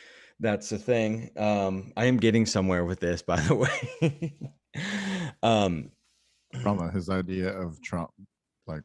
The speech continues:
Speaker 2: personal trauma or how this relates to the demons.
Speaker 1: Exactly. And so how, like, what your vision of, like, trauma itself is as an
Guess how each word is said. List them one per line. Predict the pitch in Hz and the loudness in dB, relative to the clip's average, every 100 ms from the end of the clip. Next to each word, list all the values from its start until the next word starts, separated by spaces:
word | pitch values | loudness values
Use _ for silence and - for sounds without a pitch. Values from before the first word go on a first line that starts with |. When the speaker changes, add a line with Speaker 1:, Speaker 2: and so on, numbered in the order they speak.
| - | -10
Speaker 2:
personal | 87 76 73 73 | -10 -10 -12 -14
trauma | - 78 78 78 78 | -12 -10 -8 -10 -10
or | 78 76 76 - _ _ _ _ | -10 -10 -12 -18 _ _ _ _
how | - 82 | -4 -4
this | 80 80 80 | -2 -6 -8
relates | 76 - - | -8 -10 -14
to | - | -12
the | 76 | -10
demons. | 76 73 67 - _ _ _ | -8 -8 -10 -16 _ _ _
Speaker 1:
Exactly. | 117 104 117 110 104 87 - | -6 0 2 2 0 -2 -2
And | 107 | -2
so | - 113 98 95 | 2 4 4 2
how, | - 120 117 110 98 - _ _ _ _ _ 107 | 0 2 4 2 0 -8 _ _ _ _ _ 0
like, | 104 - - _ | 0 0 -10 _
what | - 117 139 127 | -2 2 4 4
your | 131 | 0
vision | 120 127 113 110 | 4 2 2 0
of, | 95 101 | 0 0
like, | 98 87 | 0 -2
trauma | - - 107 110 98 | -4 0 2 2 0
itself | 92 - 107 101 107 | -2 -2 -2 -2 -2
is | 92 - _ 92 | -2 -4 _ -2
as | 92 90 | -2 -2
an | 95 | -4